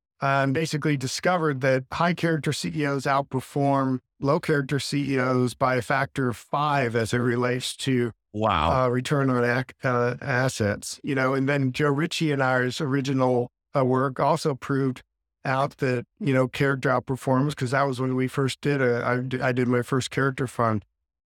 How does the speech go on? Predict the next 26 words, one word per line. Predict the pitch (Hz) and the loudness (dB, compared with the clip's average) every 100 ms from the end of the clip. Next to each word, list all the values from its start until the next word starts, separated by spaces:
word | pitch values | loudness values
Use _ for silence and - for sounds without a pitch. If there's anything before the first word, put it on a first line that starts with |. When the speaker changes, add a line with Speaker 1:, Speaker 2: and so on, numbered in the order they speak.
| _ | _
Speaker 1:
Um, | - 131 127 123 123 - _ _ _ - | -2 0 2 2 0 -4 _ _ _ -4
and, | 196 170 165 165 | 0 0 0 0
and | 175 170 160 | -2 0 0
the, | 156 151 139 | 0 -2 -2
the | 165 | 0
neat | 170 240 247 | 2 2 2
thing | 196 180 165 | 0 0 0
is, | 160 151 156 - _ - | 0 -2 -4 -10 _ -8
for | 180 151 | -6 -2
people | 214 214 170 | 0 0 2
that | 165 | 2
are | 151 | 2
interested, | 151 156 - 151 156 135 135 | 0 0 0 -2 -2 -4 -6
especially | - 165 156 160 139 | -4 -2 0 -2 0
within | 127 147 135 | 0 0 2
their | 127 | 2
own | 170 196 180 | 2 2 2
organizations, | 139 127 123 113 123 123 120 113 - _ _ _ _ | 2 0 0 0 0 0 0 -2 -2 _ _ _ _
the, | - 143 - _ | -16 -16 -18 _
uh, | 156 139 131 131 131 - | -2 0 0 0 -2 -2
if | 156 | -4
they | 135 143 | -2 0
wanted | 156 175 160 | 2 2 2
to | 135 | 0
develop | 117 117 151 190 190 - | -2 -2 0 0 0 -2
this, | 113 - - | -2 -2 -10